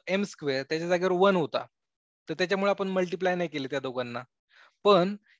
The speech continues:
इथे थ्री आहे आणि इथे टेन आहे, त्याच्यामुळे या दोघांचं multiplication करायचं. तर काय आलं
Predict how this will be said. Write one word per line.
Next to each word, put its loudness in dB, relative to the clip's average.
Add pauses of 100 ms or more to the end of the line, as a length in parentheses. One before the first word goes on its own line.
इथे 0
थ्री 2
आहे 4
आणि 0
इथे -2
टेन -2
आहे, -4
त्याच्यामुळे -2
या 6
दोघांचं 2
multiplication -2
करायचं. -4 (1200)
तर 6 (180)
काय 8
आलं 8